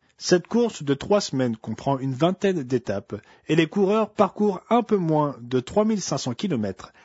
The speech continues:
à une vitesse moyenne d'environ quarante kilomètres heure. Un tel effort demande une grande forme physique et une préparation intensive.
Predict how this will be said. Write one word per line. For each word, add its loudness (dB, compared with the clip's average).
à 2
une 2
vitesse -2
moyenne 2
d'environ 0
quarante 2
kilomètres -2
heure. -8
Un -8
tel -2
effort 0
demande -2
une -4
grande 0
forme 0
physique -8
et 4
une 0
préparation 0
intensive. -6